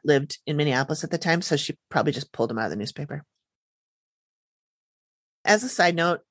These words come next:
Izzy did sell, Fergie did sell his house on fifty-nine hundred Oakland Avenue South for sixty thousand dollars, right around this time of the trials. Uh, it's now worth seven hundred and six thousand dollars. It's a cute little house. It's not that little.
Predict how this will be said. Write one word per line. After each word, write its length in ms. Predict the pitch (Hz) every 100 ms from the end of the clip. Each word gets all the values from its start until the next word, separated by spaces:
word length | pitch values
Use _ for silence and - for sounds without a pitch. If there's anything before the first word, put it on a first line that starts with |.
| -
Izzy 320 | 190 190 220
did 340 | 190 180 170
sell, 600 | - - 175 165 156 175 - - - _
Fergie 260 | - 147 165 - - -
did 180 | 226 233
sell 200 | - 208
his 220 | 202 180
house 480 | 180 160 180 - - -
on 280 | 156 151
fifty-nine 460 | 156 175 - 180 175
hundred 320 | 170 156 156 -
Oakland 280 | 151 170 156
Avenue 280 | 147 147 147
South 440 | - 160 196 240
for 160 | - 151
sixty 440 | - 190 - 240
thousand 440 | - 180 170 185 170
dollars, 640 | 131 101 127 101 - - - _ -
right 160 | 151
around 200 | 165 147
this 160 | 139 139
time 200 | 139 135
of 60 | 113
the 80 |
trials. 420 | - 147 190 269 - _ _ - - _
Uh, 160 | 170 160
it's 200 | - 175
now 200 | 185 175
worth 220 | 175 175 170
seven 460 | - - 165 170
hundred 320 | 175 151 135
and 160 | 123 127
six 420 | - - - -
thousand 300 | - 98 -
dollars. 580 | - - - - - - _ _ _ _ _ _
It's 100 | -
a 40 | 202
cute 180 | 262
little 160 | - 82
house. 340 | - - - - _ -
It's 120 | -
not 140 | 170
that 140 | - -
little. 300 | 110 -